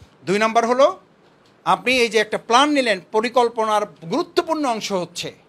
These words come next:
সমাজের দুরবস্থা বা সমাজের সংকটটা চিহ্নিত করে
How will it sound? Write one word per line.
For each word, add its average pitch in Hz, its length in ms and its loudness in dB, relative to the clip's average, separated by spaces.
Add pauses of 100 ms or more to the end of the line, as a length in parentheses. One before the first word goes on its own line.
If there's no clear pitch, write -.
(640)
সমাজের 226 640 6 (840)
দুরবস্থা 262 640 4
বা 196 120 2
সমাজের 240 400 0
সংকটটা 277 840 0 (140)
চিহ্নিত 320 420 -2
করে 269 440 2